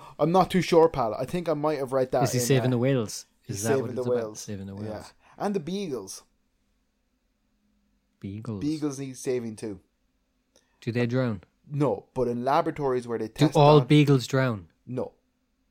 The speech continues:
Speaker 1: Not, well, some
Speaker 2: Oh,
Speaker 1: beagles,
Speaker 2: okay.
Speaker 1: some beagles definitely do drown, but that's more of an,
Speaker 2: Oh.
Speaker 1: uh, accident type scenario. I'd say a very small percentage of
Speaker 2: Right.
Speaker 1: them do drown. But, uh,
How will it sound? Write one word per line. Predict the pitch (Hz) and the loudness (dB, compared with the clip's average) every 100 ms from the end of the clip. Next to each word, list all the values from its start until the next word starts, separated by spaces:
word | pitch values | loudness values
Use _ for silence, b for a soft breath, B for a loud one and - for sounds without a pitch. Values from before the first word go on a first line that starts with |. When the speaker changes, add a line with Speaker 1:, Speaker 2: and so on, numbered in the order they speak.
| _ - | _ -6
Speaker 1:
Not, | 147 143 | -4 0
well, | 151 127 135 | 0 -2 2
some | 220 208 | 4 4
Speaker 2:
Oh, | |
Speaker 1:
beagles, | 226 190 190 | 2 0 -2
Speaker 2:
okay. | - | -2
Speaker 1:
some | 202 | -4
beagles | 214 190 185 | 0 0 2
definitely | 165 165 151 | 0 0 -2
do | 151 | -2
drown, | 127 113 143 - _ _ _ _ _ _ _ - | -2 -6 -8 -12 _ _ _ _ _ _ _ -8
but | 127 | -6
that's | 135 139 | -6 -4
more | 131 | -2
of | 120 | -2
an, | 123 | -4
Speaker 2:
Oh. | 120 | -6
Speaker 1:
uh, | 113 107 - b b 120 | -6 -10 -14 b b -10
accident | 127 - 123 107 | -10 -8 -10 -10
type | 110 104 - | -10 -10 -12
scenario. | - 110 104 104 104 | -14 -12 -8 -10 -10
I'd | 107 | -8
say | 131 120 | -2 -2
a | |
very | 107 113 104 | -2 -6 -6
small | - 117 | -8 -8
percentage | - - 117 95 | -8 -12 -14 -10
of | 107 | -12
Speaker 2:
Right. | 90 | -10
Speaker 1:
them | 98 | -12
do | 110 104 | -14 -14
drown. | - 95 82 _ b b b b - | -16 -16 -18 _ b b b b -8
But, | 113 - 113 | -8 -6 -4
uh, | 107 104 | -4 -4